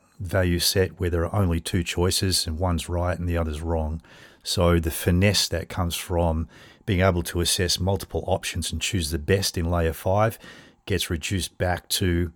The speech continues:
well, there's only really one option now. The regression to layer four also means that this capacity to mask information behind a veil is also lost. So things start becoming very blatant,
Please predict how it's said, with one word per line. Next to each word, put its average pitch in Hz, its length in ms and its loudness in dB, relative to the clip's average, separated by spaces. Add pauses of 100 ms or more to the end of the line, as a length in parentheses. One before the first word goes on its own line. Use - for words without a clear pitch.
(120)
well, 87 460 0
there's 87 160 0
only 82 240 2
really 80 260 0
one 80 220 0
option 80 400 -4
now. 80 320 -2 (1300)
The 95 80 2
regression 90 360 2
to 92 60 4
layer 87 240 6
four 90 460 2
also 95 340 2
means 82 400 2
that 82 380 0 (560)
this 98 400 0
capacity 92 720 -2
to 82 640 -2
mask 90 760 2 (280)
information 87 840 -2 (300)
behind 87 400 2
a 78 60 2
veil 85 520 2
is 82 140 -4
also 90 320 2
lost. 78 440 -2 (280)
So 80 220 -2
things 95 380 2
start 85 400 0
becoming 85 400 -4
very 85 260 0
blatant, 82 680 -2